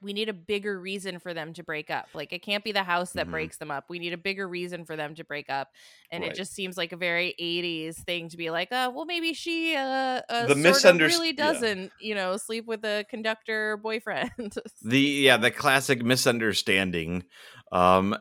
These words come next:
Speaker 2: and, and, but that, that does kind of leave us, if it,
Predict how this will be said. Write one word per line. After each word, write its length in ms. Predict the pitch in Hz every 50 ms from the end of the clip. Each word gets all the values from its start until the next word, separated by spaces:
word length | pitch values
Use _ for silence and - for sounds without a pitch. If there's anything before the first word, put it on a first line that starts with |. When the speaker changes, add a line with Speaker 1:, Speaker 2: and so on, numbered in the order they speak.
| -
Speaker 2:
and, 260 | 127 123 127 131 139 - 135
and, 300 | 139 139 135 135 123 110
but 400 | 123 165 202 185 160 151 - 127
that, 300 | 160 156 156 117 104 123
that 200 | 131 139 139 117
does 300 | 117 135 127 131 123 120
kind 180 | - 139 117 117
of 140 | 110 104 104
leave 280 | 104 110 113 117 107 117 - -
us, 320 | 117 113 117 117 - -
if 220 | - 110 104 - 117
it, 160 | 110 104 -